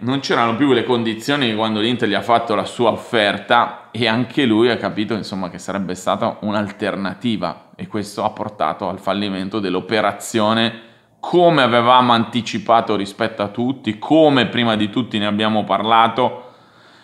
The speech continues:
come vi abbiamo messo in guardia nel momento stesso in cui Lukaku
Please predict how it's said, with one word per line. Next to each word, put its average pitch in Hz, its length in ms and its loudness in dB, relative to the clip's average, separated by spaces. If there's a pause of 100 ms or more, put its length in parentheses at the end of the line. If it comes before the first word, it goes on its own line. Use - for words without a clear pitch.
(140)
come 170 360 6
vi 135 100 2
abbiamo 123 340 0
messo 117 360 -2
in 131 120 0
guardia 107 760 4 (400)
nel 120 180 2
momento 135 420 2
stesso 131 480 -2
in 127 140 2
cui 127 720 2
Lukaku 120 960 4